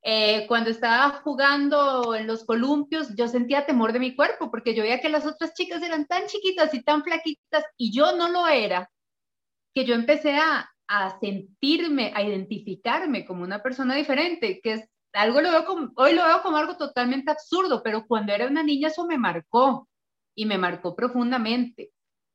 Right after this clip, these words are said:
Las revistas, pues, los medios de comunicación, todo lo que nos dicen, considero que muchas veces lo dijeron solapadamente, pero sí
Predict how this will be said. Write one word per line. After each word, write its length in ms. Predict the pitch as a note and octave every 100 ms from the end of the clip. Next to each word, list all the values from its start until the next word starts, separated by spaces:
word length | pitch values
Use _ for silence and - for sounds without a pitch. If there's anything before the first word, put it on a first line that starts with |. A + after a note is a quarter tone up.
| _ _ _ _ _ _ _ _ _ _ _ _
Las 280 | A3+ C4+ D#4
revistas, 640 | D#4 A3+ A#3+ D4 D4 B3+
pues, 120 | B3
los 140 | A#3+ A3
medios 260 | G#3 A3+
de 100 | C#4+
comunicación, 840 | D4+ C#4+ A3+ G#3 F#3 F3+ A3 B3 B3+
todo 220 | B3+ A#3+
lo 140 | C4+ C#4+
que 100 | C4+
nos 180 | A3
dicen, 480 | G3 A3+ A#3+ D#4+ D4 _ _ _ _ _ _ _
considero 600 | - A3 A3+ A3 A3 C4
que 280 | E4 C4 - _
muchas 440 | G#3+ A3+ B3 D4 C#4
veces 240 | C#4 D4
lo 100 | C#4+
dijeron 380 | B3 A3+ A#3 C4
solapadamente, 1120 | C4+ B3 F3+ - G3 A3 A#3 A#3+ C4+ C4 - -
pero 180 | F#3 F#3
sí 320 | - G#3